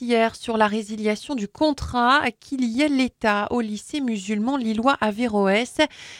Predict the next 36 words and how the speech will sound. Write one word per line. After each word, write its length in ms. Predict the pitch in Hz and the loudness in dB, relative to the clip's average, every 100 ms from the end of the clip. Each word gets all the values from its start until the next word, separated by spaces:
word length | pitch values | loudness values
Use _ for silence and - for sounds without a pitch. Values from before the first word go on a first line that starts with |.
| - | 0
et 200 | 285 311 | 4 4
le 160 | 320 262 | 4 2
rapporteur 600 | 226 226 240 - 339 320 | 2 0 -2 -4 -6 -6
public 480 | - 208 196 190 - | -8 -4 -4 -4 -4
entendu 500 | 269 247 226 254 233 | -4 -2 -4 -2 -4
hier 260 | 190 247 | 0 0
est 180 | 240 208 | 0 -4
allé 220 | 220 254 | -4 -4
dans 160 | 226 196 | -4 -2
le 80 | 190 | -4
sens 380 | - 262 277 190 | -6 -4 -4 -4
du 120 | 170 | -4
lycée. 680 | 180 233 - - 208 240 285 - - - | -2 -4 -6 -4 0 2 0 -6 -20 -4
Il 260 | 247 254 254 | 0 2 4
a 200 | 262 320 | 2 0
recommandé 720 | 196 247 - 254 226 226 277 | -2 -4 -2 -2 -2 -2 0
l'annulation 880 | 240 311 311 302 269 240 - 214 220 | 2 2 2 2 0 -4 -10 -10 -4
de 160 | 202 | -4
cette 400 | 202 - 202 - | -4 -6 -8 -4
décision, 960 | 180 165 220 208 - 208 185 196 208 262 - - - - | -6 -4 -6 -6 -10 -12 -6 -2 0 0 -4 -12 -16 -4
estimant 480 | 208 - - 226 262 | -4 -4 -4 -2 -2
que 140 | - | -2
les 180 | 190 190 | 0 2
manquements 580 | 220 247 - 220 214 240 | 2 -2 -4 -4 -2 -2
constatés 600 | - 208 - 202 - 247 | -6 -10 -4 -6 -4 -6
par 200 | 202 196 | -2 0
le 140 | 240 | -2
préfet 480 | - 208 190 - 196 | -2 -8 -8 -4 0
ne 140 | 226 | 2
relevaient 580 | 285 240 277 240 190 214 | 2 2 0 0 -2 -4
pas 320 | - 196 208 | 0 0 0
de 100 | 196 | -2
la 140 | 190 175 | 0 0
résiliation 680 | 196 185 190 180 170 - | -2 -4 -2 -2 -2 -4
du 120 | 185 165 | -8 -6
contrat. 640 | 185 180 - 185 202 247 | -6 -6 -2 4 6 6